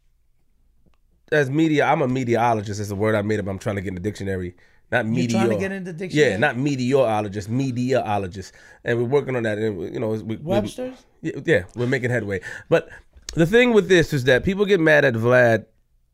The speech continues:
Speaker 1: you know, for the questioning that he asks, right?
Speaker 2: Why?
Speaker 1: Why? And that's what I wanna ask.
Speaker 2: That's true. He never, when he gets you mad for the questions, then get mad and tell him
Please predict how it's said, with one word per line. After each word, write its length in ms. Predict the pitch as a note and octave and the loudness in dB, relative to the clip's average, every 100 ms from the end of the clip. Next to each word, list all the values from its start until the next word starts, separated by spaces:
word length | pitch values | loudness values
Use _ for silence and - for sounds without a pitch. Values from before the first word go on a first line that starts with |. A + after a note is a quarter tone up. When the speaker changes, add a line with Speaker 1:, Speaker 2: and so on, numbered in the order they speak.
| - | -6
Speaker 1:
you 100 | C3+ | 0
know, 120 | A#2 | 0
for 120 | G#2+ A2 | 0 -4
the 80 | |
questioning 540 | - B2+ A2 G#2+ F#2+ F2+ | -2 -2 -2 -4 -4 -4
that 100 | F#2 | -4
he 160 | F#2 | -6
asks, 300 | F2 D2 - | -6 -10 -8
right? 240 | F#2+ G2 - _ _ _ _ _ _ | -2 0 -2 _ _ _ _ _ _
Speaker 2:
Why? 420 | D#3 F#3+ F#3+ C3 - _ _ _ _ _ - | -18 -16 -14 -16 -20 _ _ _ _ _ -4
Speaker 1:
Why? 240 | G#2+ A#2+ | 2 2
And 280 | A#2 A2+ B2 | 0 -2 -2
that's 140 | C3 | 0
what 100 | D3 | 0
I 40 | A#2+ | 0
wanna 180 | A#2+ | 0
ask. 320 | A#2 A2 - - | 0 -2 -6 -14
Speaker 2:
That's 280 | E3 D3+ - | -12 -10 -8
true. 100 | G#3+ | -8
He 140 | F#3+ | -6
never, 320 | G3+ D4 A#3+ _ _ _ _ _ _ - | -10 -10 -14 _ _ _ _ _ _ -12
when 180 | F#3 F#3+ | -8 -8
he 120 | G3 | -6
gets 240 | A#3+ A3+ | -8 -8
you 80 | A3 | -8
mad 260 | F#3+ A3+ A#3 | -8 -8 -10
for 100 | B3 | -12
the 80 | |
questions, 520 | B3 B3 B3+ B3 C4 G#3 | -10 -8 -10 -10 -14 -10
then 160 | G3 | -8
get 160 | G#3 F#3+ | -8 -8
mad 320 | G#3+ B3 G#3 | -8 -6 -8
and 100 | E3+ | -8
tell 240 | A3 B3+ | -8 -8
him 220 | D#3 G2+ | -8 -12